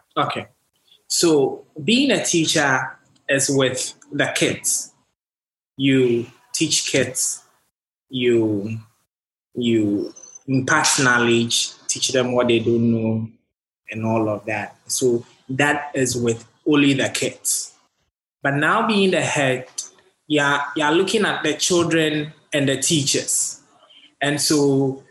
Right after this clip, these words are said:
you're dealing with how to manage the teachers and then the kids as well.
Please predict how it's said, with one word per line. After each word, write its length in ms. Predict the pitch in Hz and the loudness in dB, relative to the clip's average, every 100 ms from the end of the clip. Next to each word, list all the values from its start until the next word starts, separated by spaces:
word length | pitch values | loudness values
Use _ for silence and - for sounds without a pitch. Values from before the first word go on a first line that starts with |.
| _ | _
you're 300 | 143 143 147 | -2 0 0
dealing 420 | 160 180 190 180 | 2 2 2 2
with 280 | 147 131 - | 2 2 -2
how 300 | - 175 165 | 0 0 2
to 160 | 160 139 | 0 0
manage 540 | 139 147 151 151 139 | 0 2 2 0 0
the 140 | 135 | -2
teachers 880 | 123 - 147 135 147 135 131 - - _ _ | 0 0 0 2 2 0 0 -4 -8 _ _
and 220 | 139 135 135 | -2 0 2
then 160 | 131 | 0
the 100 | 127 | 0
kids 380 | - - 139 - | -2 -2 -2 -2
as 300 | - 123 - | -4 -2 -2
well. 320 | 135 107 - | -2 -2 -4